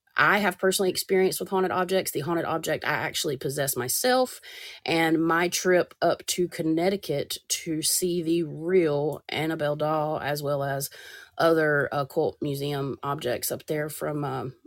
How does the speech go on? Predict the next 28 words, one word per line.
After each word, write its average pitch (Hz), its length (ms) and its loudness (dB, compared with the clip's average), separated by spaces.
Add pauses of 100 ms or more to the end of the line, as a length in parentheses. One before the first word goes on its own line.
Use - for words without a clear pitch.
(160)
Ed 180 100 6
and 196 60 6
Lorraine 190 320 6
Warren. 180 540 0 (160)
Me 185 200 4
and 170 140 6
my 156 320 2
fiance 160 440 -4
V 180 200 4
went 180 160 6
up 180 180 2
there. 202 340 0 (440)
He's 233 200 0
gonna 202 180 4
hop 170 240 2
on 175 160 4
for 170 120 0
a 170 40 4
little 165 200 2
bit 160 260 2
and 139 100 -2
give 147 160 -2
his 175 160 4
side 175 200 2
of 170 80 2
the 175 60 -2
story. 175 540 0
So 151 280 0